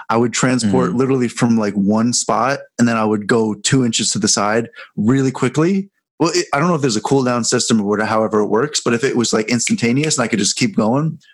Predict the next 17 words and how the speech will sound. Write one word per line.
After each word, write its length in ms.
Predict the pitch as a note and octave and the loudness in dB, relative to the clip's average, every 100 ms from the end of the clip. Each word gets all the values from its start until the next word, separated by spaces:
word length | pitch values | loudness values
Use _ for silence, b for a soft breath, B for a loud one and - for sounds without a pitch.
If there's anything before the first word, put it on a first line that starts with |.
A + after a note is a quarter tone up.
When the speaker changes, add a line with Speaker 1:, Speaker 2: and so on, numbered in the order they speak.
| - | -2
Speaker 1:
I 60 | |
would 100 | A#2+ | 0
just 120 | A2+ C#3+ | 0 0
be 60 | |
like, 140 | A2+ G2 | 0 -2
<laughs> 1120 | A2 C3 C3+ C3+ C3+ C3+ - - _ _ _ | -2 0 0 0 0 0 -2 -6 _ _ _
and 100 | B2+ | 0
it, 260 | C3 F#3+ F#3+ | 2 0 0
<laughs> 0 | |
it 80 | D#3 | 0
would 140 | C#3+ | 2
be 80 | C#3 | 0
like 140 | C3+ | 0
I'm 160 | B2+ B2+ | 0 0
glitching 340 | A#2+ B2 B2 | 0 0 0
out 180 | A2+ | 2
in 20 | A2+ | 2